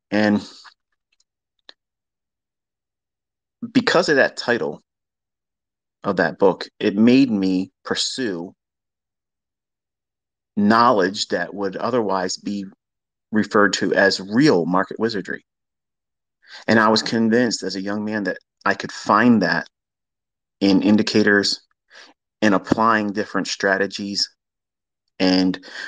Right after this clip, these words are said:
going in and trying to find strategies that worked well in specific areas and trying to improve upon what it is that they did.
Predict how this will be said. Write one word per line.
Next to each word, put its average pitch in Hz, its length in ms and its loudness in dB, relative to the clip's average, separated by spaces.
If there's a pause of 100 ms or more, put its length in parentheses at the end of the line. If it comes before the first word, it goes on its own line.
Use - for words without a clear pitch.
(140)
going 123 320 4
in 104 340 -2
and 95 140 -8
trying 110 280 -2
to 101 80 -8
find 104 420 -2
strategies 101 580 -4
that 85 220 -2
worked 104 380 -6 (180)
well 107 340 4
in 95 160 -4
specific - 600 -8
areas 95 520 -8 (1500)
and 120 140 4
trying 113 240 2
to 87 120 0
improve 104 380 -2
upon 80 300 -8 (260)
what 101 240 2
it 98 80 2
is 101 160 0
that 95 160 -4
they 95 120 -2
did. 90 320 -4